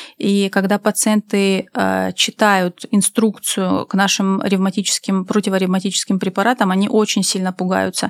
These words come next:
Иногда они пугаются больше даже лекарств, нежели самого заболевания. Поэтому как раз наша миссия состоит в том, чтобы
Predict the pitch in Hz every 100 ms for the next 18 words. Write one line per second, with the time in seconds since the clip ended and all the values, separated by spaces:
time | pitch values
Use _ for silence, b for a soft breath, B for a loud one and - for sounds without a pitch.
0 | - - 202 202 208 220 214 208 208 214
1 | 220 220 214 - 202 190 196 208 214 208
2 | - 190 202 196 196 190 196 190 - 254
3 | 254 - - 208 208 214 196 - 196 202
4 | 196 185 180 185 180 180 180 180 190 196
5 | 208 208 202 B B B - 185 208 202
6 | 214 196 202 208 254 - - 196 196 -
7 | - 190 - 196 190 - 214 196 - 190
8 | 190 190